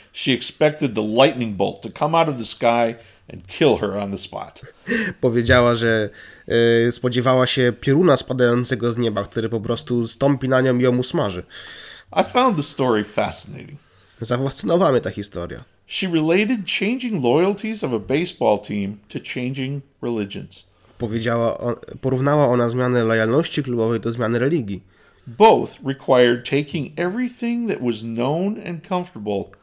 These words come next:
Speaker 1: and setting it aside and stepping into an unknown and terrifying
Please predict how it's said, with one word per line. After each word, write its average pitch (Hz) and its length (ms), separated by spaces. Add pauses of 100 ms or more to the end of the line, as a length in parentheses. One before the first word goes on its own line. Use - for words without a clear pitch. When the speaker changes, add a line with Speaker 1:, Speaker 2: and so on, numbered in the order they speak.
(440)
Speaker 1:
and 107 140
setting 202 440
it 226 80
aside 127 560 (460)
and - 140
stepping 185 640
into 120 340
an 104 160
unknown 127 600
and - 380
terrifying 110 720